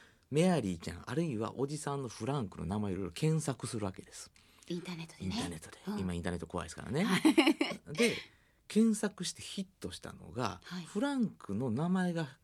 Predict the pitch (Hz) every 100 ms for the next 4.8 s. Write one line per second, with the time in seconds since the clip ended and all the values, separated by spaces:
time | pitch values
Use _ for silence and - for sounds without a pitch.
0 | _ - 220 - - - 98 - - -
1 | - 262 196 131 233 233 - 214 - 92
2 | - - 95 - - - 98 - - -
3 | - _ - - 170 208 240 262 107 92
4 | - 151 143 135 131 - -